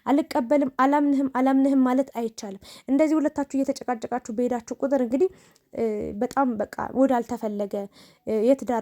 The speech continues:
መፍረስ ሊገባ ይችላል። ምክንያቱም እናንተ እኛ፣ እኛ፣ እኛ ትልቅ ምሳሌዎች አድርገናችሁ የምንስላችሁ ከእናንተ ብዙ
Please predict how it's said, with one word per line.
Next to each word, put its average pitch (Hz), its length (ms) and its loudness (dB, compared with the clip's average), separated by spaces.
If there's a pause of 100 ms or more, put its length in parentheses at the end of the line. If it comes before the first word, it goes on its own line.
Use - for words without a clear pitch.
መፍረስ 208 440 -8 (540)
ሊገባ 220 420 0
ይችላል። 202 340 -6
ምክንያቱም 247 480 0
እናንተ 247 420 0
እኛ፣ 233 220 0
እኛ፣ 240 160 0 (300)
እኛ 254 220 0
ትልቅ 262 300 0
ምሳሌዎች 240 500 -2
አድርገናችሁ 226 640 -4
የምንስላችሁ 233 840 -2
ከእናንተ 233 420 -2
ብዙ 262 160 -2